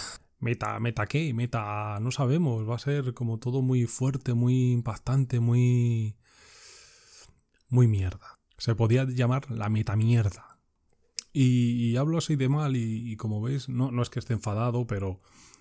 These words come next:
como digo, no me inspira ninguna confianza este personaje y cualquier cosa que,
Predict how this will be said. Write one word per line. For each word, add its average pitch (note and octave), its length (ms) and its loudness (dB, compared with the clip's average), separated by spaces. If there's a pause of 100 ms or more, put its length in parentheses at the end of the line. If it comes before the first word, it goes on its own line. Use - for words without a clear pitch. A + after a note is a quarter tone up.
(160)
como G#2+ 220 2
digo, A#2 160 4
no A#2+ 100 6
me A#2+ 100 4
inspira A#2 280 0
ninguna A2 260 2
confianza A2 440 -2
este G#2+ 200 -4
personaje A2 500 -2
y A2+ 40 0
cualquier A2 320 -2
cosa G#2+ 260 -4
que, G#2 280 -4